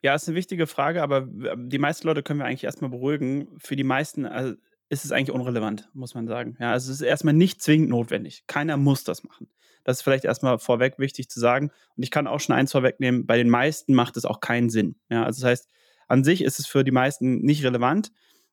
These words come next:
Aber was schon Sinn macht, ist, wenn ihr euch gerade einen Verlagsnamen ausgewählt habt, ja, dann solltet ihr schon einmal markenrechtlich checken, ob der jeweilige Name geschützt ist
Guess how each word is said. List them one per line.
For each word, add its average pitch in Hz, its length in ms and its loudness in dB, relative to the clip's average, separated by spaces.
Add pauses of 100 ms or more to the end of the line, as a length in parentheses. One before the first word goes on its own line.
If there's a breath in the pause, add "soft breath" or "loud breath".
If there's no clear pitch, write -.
Aber 170 560 0
was 165 160 -2
schon 160 300 4
Sinn 170 240 4
macht, 156 260 4
ist, - 260 -2
wenn 131 160 4
ihr 151 140 4
euch 135 300 2
gerade 123 180 0
einen 123 100 -2
Verlagsnamen 143 720 2
ausgewählt 127 640 2
habt, 131 280 -2
ja, 123 220 0 (360 soft breath)
dann 123 220 2
solltet 143 200 4
ihr 139 100 2
schon 147 180 0
einmal 131 220 4
markenrechtlich 131 600 2
checken, 143 340 0
ob 110 200 -4
der 127 100 4
jeweilige 131 480 2
Name 127 300 2
geschützt 185 440 -2
ist 170 280 2